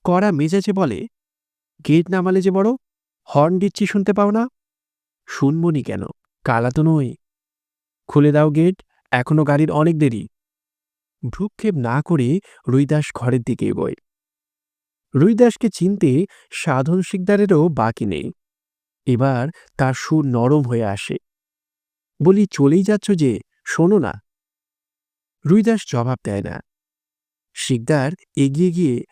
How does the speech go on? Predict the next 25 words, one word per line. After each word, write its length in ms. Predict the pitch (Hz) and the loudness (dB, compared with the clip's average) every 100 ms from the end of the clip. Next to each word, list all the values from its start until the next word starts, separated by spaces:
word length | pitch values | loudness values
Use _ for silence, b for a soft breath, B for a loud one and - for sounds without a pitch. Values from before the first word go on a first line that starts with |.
| _ _ | _ _
হাতটা 360 | 151 139 - 135 | -2 -2 -2 -4
ধরে 240 | 123 127 | -2 -4
ফেলে 220 | 123 107 | -4 -8
তার। 220 | - 71 - _ _ _ _ _ _ 151 | -6 -8 -8 _ _ _ _ _ _ 0
অনুনয় 400 | 185 214 226 214 | 2 2 2 4
করে 180 | 226 | 4
বলে, 260 | 208 170 135 185 - _ _ _ _ _ _ _ | 4 4 2 -2 -8 _ _ _ _ _ _ _
"একটি 280 | 156 - 170 | -2 0 -2
দিন 160 | 156 170 | 0 0
শুধু 220 | - 175 | 0 -2
ছেড়ে 260 | 180 151 135 | -2 -2 -2
দে 100 | 127 | -2
রুইদাস, 380 | 123 117 143 185 - _ _ _ _ _ - | -2 -2 -2 -4 -8 _ _ _ _ _ -10
সকাল 400 | - 208 127 - | -6 -4 -4 -4
আটটার 440 | 135 120 - 135 135 | -4 -6 -2 -2 0
মধ্যে 320 | 151 147 143 147 b b - | 0 0 0 0 b b -8
একটা 260 | 135 160 - | -4 -4 -6
খেপ 300 | - 156 165 - | -2 0 0 0
পৌঁছে 300 | 143 135 139 | -2 0 -2
দেবার 280 | 127 117 104 - | -4 -4 -4 -4
কথা। 280 | 110 - - - _ _ _ _ _ - | -6 -6 -8 -10 _ _ _ _ _ -2
নটা 380 | 123 117 117 127 | 0 0 -2 -4
প্রায় 420 | - 123 123 123 | -2 -2 0 0
বাজে। 340 | 110 104 - - _ _ _ _ _ _ _ | -2 -4 -6 -14 _ _ _ _ _ _ _
কন্ট্রাক্টরের 720 | 175 175 185 196 214 170 170 | 2 2 0 0 2 2 2